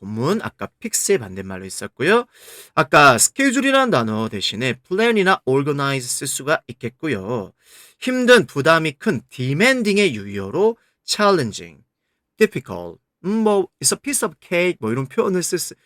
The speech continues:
쓸 수도 있겠지, 반대말로는. 그치? easy 이런 거 말고도. 좋습니다. 이렇게 마무리하겠습니다.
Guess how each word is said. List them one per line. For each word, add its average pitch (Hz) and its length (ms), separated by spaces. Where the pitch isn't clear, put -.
쓸 - 140
수도 185 200
있겠지, - 300
반대말로는. 95 680
그치? 226 320
easy 139 460
이런 104 160
거 101 80
말고도. 98 680
좋습니다. 90 520
이렇게 170 500
마무리하겠습니다. 104 920